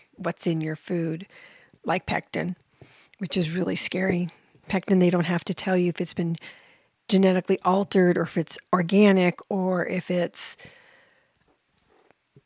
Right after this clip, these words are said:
not organic because it's been changed so much from its original form. It's from the rind of an orange peel. It's what makes your jellies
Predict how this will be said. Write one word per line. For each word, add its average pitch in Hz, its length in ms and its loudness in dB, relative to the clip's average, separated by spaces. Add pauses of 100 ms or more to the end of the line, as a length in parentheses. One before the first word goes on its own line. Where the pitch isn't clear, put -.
(240)
not 220 240 6
organic 190 540 0
because 180 320 -4
it's 170 140 -6
been 180 260 0
changed 208 560 2
so - 340 2
much 240 300 0
from 196 240 0
its 180 160 -2
original 185 400 0
form. 180 480 -4
It's 202 140 -6
from 196 160 -4
the 185 80 0
rind 175 360 -2
of 190 280 -4 (560)
an 190 240 -4
orange 190 600 -2 (640)
peel. 220 440 0 (360)
It's - 160 -6
what - 140 -2
makes 185 260 -4
your 170 100 -6
jellies 185 640 -6